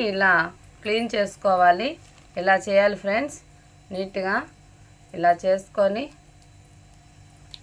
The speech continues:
నీట్‌గా చేసుకోవాలి ఫ్రెండ్స్. నేనైతే నీట్‌గా ఇలాగా ఇక్కడ చిన్న కాళ్ళు ఇవి ఉంటాయి కదా,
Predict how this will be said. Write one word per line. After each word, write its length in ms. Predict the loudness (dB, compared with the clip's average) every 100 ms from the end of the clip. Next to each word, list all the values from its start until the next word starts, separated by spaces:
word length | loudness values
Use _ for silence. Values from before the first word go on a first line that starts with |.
| -20 -20 -20 -20 -20 -12
నీట్‌గా 400 | -10 -8 0 2 2 0
చేసుకోవాలి 560 | -4 -4 -4 0 2 0
ఫ్రెండ్స్. 320 | -4 -4 -4 -10 -16 -8
నేనైతే 480 | -6 -4 -4 -4 -4 -4 -6 -10 -18 -20 -20 -20 -20 -20 -16
నీట్‌గా 380 | -12 -10 -4 2 2
ఇలాగా 320 | 2 -2 -2 -6 -12 -20
ఇక్కడ 180 | -4 -2 -2 -4
చిన్న 200 | -8 -8 0
కాళ్ళు 300 | 4 4 2 -8
ఇవి 160 | -8 -6 -6
ఉంటాయి 260 | -2 -2 0
కదా, 200 | -4 -2